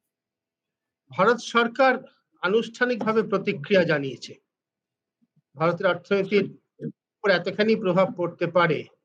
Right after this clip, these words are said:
এত দ্রুত ভারত সরকারের প্রতিক্রিয়া অতীতে আমরা ট্রাম্পের কোনো সিদ্ধান্তের ক্ষেত্রেই কিন্তু দেখিনি, মানে সম্প্রতিকালের কথা বলছি। তো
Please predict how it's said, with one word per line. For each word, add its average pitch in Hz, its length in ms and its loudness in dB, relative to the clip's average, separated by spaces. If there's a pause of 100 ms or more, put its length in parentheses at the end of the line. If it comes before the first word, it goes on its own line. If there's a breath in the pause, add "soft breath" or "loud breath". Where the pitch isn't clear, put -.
(160)
এত 139 220 -6
দ্রুত 180 380 0
ভারত 185 300 2
সরকারের 180 480 -2
প্রতিক্রিয়া 170 520 0 (640)
অতীতে 190 320 0
আমরা 185 180 2
ট্রাম্পের 170 520 0 (1000)
কোনো 196 180 4
সিদ্ধান্তের 196 600 0
ক্ষেত্রেই 185 360 -2
কিন্তু 165 240 0
দেখিনি, 139 400 -4
মানে 175 200 2
সম্প্রতিকালের 170 720 -4
কথা - 320 -18
বলছি। - 260 -20 (1300)
তো - 60 4